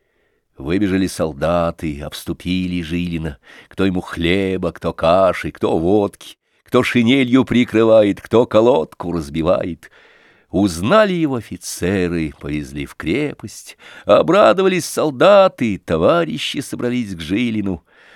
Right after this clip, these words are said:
Рассказал Жилин, как с ним все дело было, и говорит: "Вот я и домой съездил, женился, нет уж, видно, не судьба моя".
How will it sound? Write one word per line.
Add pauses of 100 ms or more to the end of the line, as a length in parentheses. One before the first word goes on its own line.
(280)
Рассказал
Жилин, (180)
как
с
ним
все
дело
было, (400)
и
говорит: (580)
"Вот
я (100)
и
домой
съездил, (340)
женился, (300)
нет
уж,
видно, (420)
не
судьба
моя".